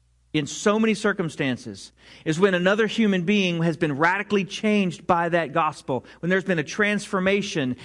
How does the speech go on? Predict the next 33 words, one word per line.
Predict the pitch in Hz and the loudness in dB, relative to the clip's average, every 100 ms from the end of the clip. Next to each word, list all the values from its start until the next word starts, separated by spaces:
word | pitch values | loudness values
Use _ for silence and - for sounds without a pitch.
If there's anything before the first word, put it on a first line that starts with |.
| - | -8
and | 151 165 | -2 2
they | 190 | 2
can | 202 175 | 2 0
say, | - 214 175 147 - - | 2 2 2 0 -4 -2
"I | 180 | 0
can | 185 160 | 0 -2
testify | 208 196 - 156 156 147 | 0 0 -2 -2 0 0
to | 143 | 0
what | 135 | 0
God | 143 151 139 | 0 0 0
has | 123 | -2
done | 147 131 110 | 0 0 -2
'cause | 135 113 | -6 -6
he's | 113 | -6
done | 127 135 | -2 -2
it | 120 | -2
in | 120 113 | -2 -4
me." | 107 107 - _ _ _ _ _ _ _ _ _ _ - | -8 -12 -20 _ _ _ _ _ _ _ _ _ _ -8
And | 139 | -4
so | - 165 156 160 - | 0 2 0 -4 -2
last | 147 190 196 202 | 0 0 0 0
night | 190 190 | 2 0
was | 139 160 143 160 | 0 0 0 0
a, | 147 139 | 0 2
uh, | 135 117 110 - _ _ _ _ _ - | 0 0 -4 -10 _ _ _ _ _ -12
was | 147 160 139 | -2 0 0
a | |
God-ordained | 131 160 196 190 185 175 160 151 | 2 2 2 0 0 0 -2 -2
time. | 175 175 180 190 190 - - | 0 0 0 -4 -8 -12 -2
We | 165 208 | 2 4
have | 170 160 | 2 0
no | 175 202 | 2 2
idea | 185 175 180 156 113 | 0 0 2 2 0